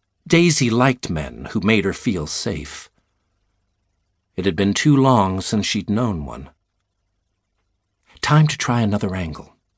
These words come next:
Daisy thought. "Do you mind if I sit here with you?" Daisy leaned a little closer, working the cleavage a bit,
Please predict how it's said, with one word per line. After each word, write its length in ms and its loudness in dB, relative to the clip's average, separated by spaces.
Daisy 360 -2
thought. 340 -6
"Do 100 0
you 60 4
mind 340 4
if 120 -8
I 340 -2
sit 320 0
here 220 0
with 220 -6
you?" 220 -4
Daisy 380 4
leaned 320 2
a 120 0
little 180 0
closer, 580 -6
working 440 2
the 100 -2
cleavage 580 -4
a 60 -8
bit, 280 -10